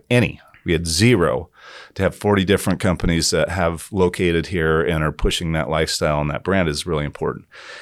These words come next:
And we found that, you know, that might be less than ten percent of the new jobs we've created, but that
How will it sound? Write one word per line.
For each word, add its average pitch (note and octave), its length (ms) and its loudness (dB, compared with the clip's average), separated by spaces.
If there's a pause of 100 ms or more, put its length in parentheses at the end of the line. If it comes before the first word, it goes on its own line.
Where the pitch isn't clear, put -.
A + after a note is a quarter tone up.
(200)
And F#2+ 160 6
we F#2 100 6
found F#2+ 340 4
that, D#2 160 0 (260)
you G2+ 180 -4
know, E2 120 2
that G#2 200 4
might G2+ 240 2
be F2 380 2 (640)
less G2 280 4
than F2 160 2
ten G2+ 200 2
percent G#2 360 2
of E2+ 80 2
the F#2 60 0
new F#2 160 4
jobs F2 360 2
we've F2+ 200 0
created, F2+ 600 2
but E2+ 260 2 (340)
that G2+ 640 2